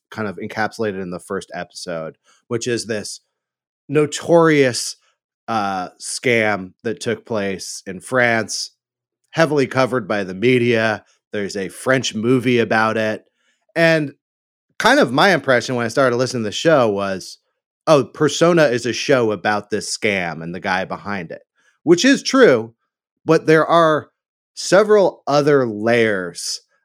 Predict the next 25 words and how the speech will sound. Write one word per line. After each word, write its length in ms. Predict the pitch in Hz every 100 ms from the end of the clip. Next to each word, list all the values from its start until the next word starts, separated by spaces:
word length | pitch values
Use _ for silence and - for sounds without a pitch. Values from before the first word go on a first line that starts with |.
| _
uh, 220 | 110 107 104
that 240 | 117 -
come 200 | 131 127
into 220 | 117 113
play 400 | - 113 107 101
beyond 760 | 87 90 127 120 135 135 117 107
that 220 | 107 95
initial 420 | 95 95 - 101
scam 520 | - - 92 90 82
as 180 | 98 107
the 120 | 104
show 420 | - - 107 104 92
goes 380 | 98 101 98
on. 480 | 101 98 87 73 64 _ _ _ _ _ _
How 140 | - 269
do 80 |
you 140 | 302 311
think 280 | - 233 214
about, 280 | 160 147
like, 180 | 123 104 -
how 320 | - 127 139
many 340 | 147 147 131
layers 920 | 101 95 110 110 117 117 117 117 -
you 160 | 107 110
need 460 | 107 110 113 107